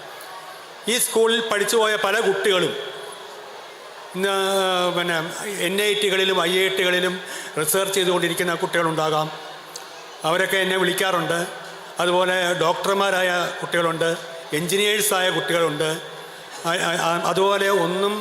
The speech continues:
അധികം വിദ്യാഭ്യാസം കൊണ്ട് നേടാ-, നേടാൻ കഴിയാതെ മറ്റു പല മേഖലകളിലേക്ക് തിരിഞ്ഞുപോയ കുട്ടികളുണ്ട്.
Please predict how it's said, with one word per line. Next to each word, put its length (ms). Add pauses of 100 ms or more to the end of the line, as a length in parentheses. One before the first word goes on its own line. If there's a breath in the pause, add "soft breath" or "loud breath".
(200)
അധികം 300 (600 loud breath)
വിദ്യാഭ്യാസം 600
കൊണ്ട് 280
നേടാ-, 440
നേടാൻ 300 (100)
കഴിയാതെ 480 (100)
മറ്റു 260
പല 200
മേഖലകളിലേക്ക് 720
തിരിഞ്ഞുപോയ 340
കുട്ടികളുണ്ട്. 520